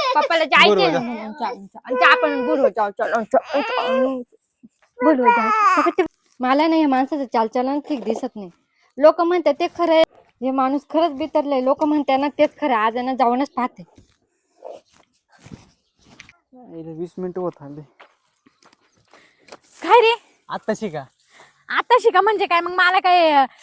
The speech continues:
Speaker 3: घरच्यांनी काय सोडून दिलंय का काय?
Speaker 2: मला सोडेलच आहे.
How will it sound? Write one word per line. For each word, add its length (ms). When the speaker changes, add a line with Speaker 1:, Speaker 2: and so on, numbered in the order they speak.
Speaker 3:
घरच्यांनी 320
काय 120
सोडून 320
दिलंय 220
का 100
काय? 220
Speaker 2:
मला 300
सोडेलच 440
आहे. 80